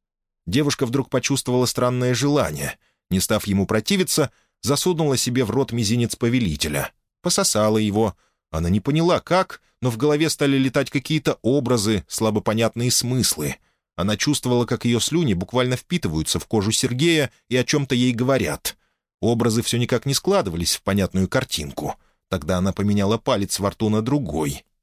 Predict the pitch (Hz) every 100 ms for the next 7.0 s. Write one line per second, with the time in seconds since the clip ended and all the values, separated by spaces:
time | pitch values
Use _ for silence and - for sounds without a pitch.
0 | - - - 175 202 208 202 190 190 180
1 | 185 180 - 175 165 185 - - 85 -
2 | - - 98 110 123 123 143 151 143 85
3 | 87 - 127 - 131 151 160 151 104 78
4 | 71 - _ - 151 160 156 151 131 143
5 | 147 143 143 139 90 110 117 110 104 101
6 | 90 101 - 147 160 78 76 73 78